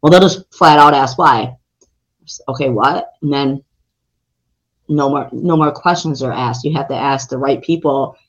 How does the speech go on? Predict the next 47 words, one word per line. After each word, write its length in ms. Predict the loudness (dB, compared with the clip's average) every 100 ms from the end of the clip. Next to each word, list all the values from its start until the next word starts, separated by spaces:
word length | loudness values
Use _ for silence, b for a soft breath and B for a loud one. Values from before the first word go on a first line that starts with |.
| _
and 120 | 0
the 80 | 0
right 260 | 0 -2 -2
content 640 | -2 -2 -2 -4 -6 -4
and 140 | -4
the 80 | -4
right, 300 | -2 -2 -2 -2
you 100 | -2
know, 140 | -2
there's, 300 | -8 -10 -14 _ b b b b _ _ _ _ _ _
just 160 | -10 -2
never 520 | 2 2 0 -6 -6
quit 280 | -2 0 0
asking 600 | -2 -4 -4 -2 0 2
why. 320 | 0 -2 -4
Just, 240 | -2 -2
like, 160 | -2 0
never 340 | 0 0 0
quit 300 | -2 2 2
doing 260 | 2 0 0
your 140 | -2
research. 600 | 0 -2 -2 -6 -8 -8
You 60 | -6
know, 80 | -4
when 80 | -4
I 100 | -4
first 260 | -2 -4
started 280 | -4 -4 -4
the 40 | -2
podcast, 320 | -4 -4 -8 -10 -14
that 80 | -12
was 160 | -10 -6
one 180 | -8 -8
thing 260 | -8 -6 -6
is, 120 | -8 b b b _ _
you 100 | -2
know, 160 | 2 4
a 40 |
lot 160 | 4 2
of 80 |
people 240 | -2 -4 2
wanted 220 | 2 2
to 60 | 0
talk 280 | 0 0 -2
to 40 |
me 80 | -2
about 380 | 0 0 0